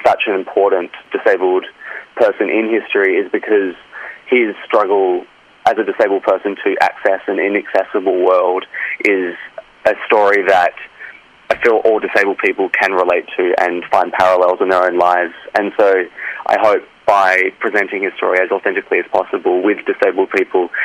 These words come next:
it can h-, help, um, disabled audiences feel less alone in their experiences,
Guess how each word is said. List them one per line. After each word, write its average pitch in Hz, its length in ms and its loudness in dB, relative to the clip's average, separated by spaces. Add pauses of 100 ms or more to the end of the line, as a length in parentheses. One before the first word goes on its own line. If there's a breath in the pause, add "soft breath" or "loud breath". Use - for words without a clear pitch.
(180 loud breath)
it - 140 -4
can 107 140 0
h-, 95 60 0 (340)
help, 110 200 0 (340)
um, 95 300 0 (100)
disabled 101 260 2
audiences 90 600 0 (460 loud breath)
feel 117 160 4
less 107 180 2
alone 101 380 2
in 110 80 -2
their 110 180 4
experiences, 107 800 -2